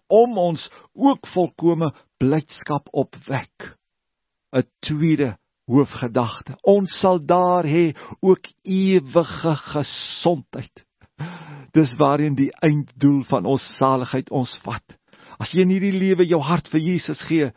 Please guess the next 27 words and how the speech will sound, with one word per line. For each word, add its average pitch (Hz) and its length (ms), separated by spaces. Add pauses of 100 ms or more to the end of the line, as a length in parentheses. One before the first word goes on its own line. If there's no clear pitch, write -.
(280)
dan 120 360
wag 160 280
daar 139 200
op 123 240
jou 135 320
ewige 180 680 (240)
gesondheid. - 1300
Loof 131 300
die 139 120
naam 139 260
van 127 180
die 123 160
Here. 139 320 (460)
Nooit 170 520
weer 160 300
'n 135 80 (160)
pyn. 151 320 (420)
Daar 147 140
is 165 120
mense 175 300
wat 165 260
elke 170 440 (220)
dag 156 180 (100)
gefolter 160 640
word 151 240
deur 147 180 (140)
pyn. 160 260